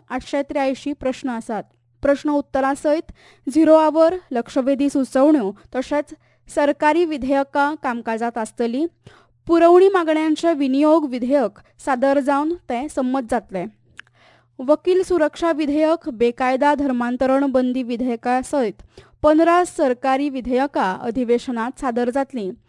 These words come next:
फाल्यां पयले दिसा परबी दिवपी थारावा सयत शोक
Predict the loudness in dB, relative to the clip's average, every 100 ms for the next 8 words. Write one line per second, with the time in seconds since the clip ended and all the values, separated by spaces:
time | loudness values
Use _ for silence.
0 | -20 _ _ -6 0 2 4 2 0 0
1 | 0 0 -2 0 0 -2 -8 _ _ _
2 | 4 4 6 4 4 2 2 -2 -2 -2
3 | -2 0 -2 -2 0 0 -4 -16 _ 0
4 | 4 4